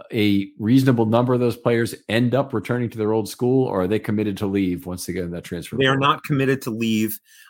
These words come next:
Speaker 2: I don't know if you would call it a reasonable number. I would say a small number wind up at their
Speaker 1: Okay.
Speaker 2: old school.
Speaker 1: All right.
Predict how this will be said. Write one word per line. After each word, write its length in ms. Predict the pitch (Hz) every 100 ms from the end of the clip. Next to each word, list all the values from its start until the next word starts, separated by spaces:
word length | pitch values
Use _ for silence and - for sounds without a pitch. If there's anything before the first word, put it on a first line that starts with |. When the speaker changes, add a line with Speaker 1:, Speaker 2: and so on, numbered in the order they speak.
| _
Speaker 2:
I 100 | 110
don't 160 | 143 160
know 80 | 147
if 120 | 139
you 80 | 131
would 120 | 110
call 240 | - 131
it 80 | 113
a 80 | 98
reasonable 480 | 95 110 110 127 120
number. 260 | 123 120
I 60 | 107
would 140 | 113 -
say 160 | 110
a 60 | 95
small 540 | - - 101 104 104
number 340 | 107 85 80 76
wind 280 | 78 76 73
up 100 | 78
at 100 | 71
their 100 | 82
Speaker 1:
Okay. 180 | 80 82
Speaker 2:
old 100 | 101
school. 240 | - 80 67 _ _ _ _ _ _ _
Speaker 1:
All 100 | 226
right. 200 | 269 262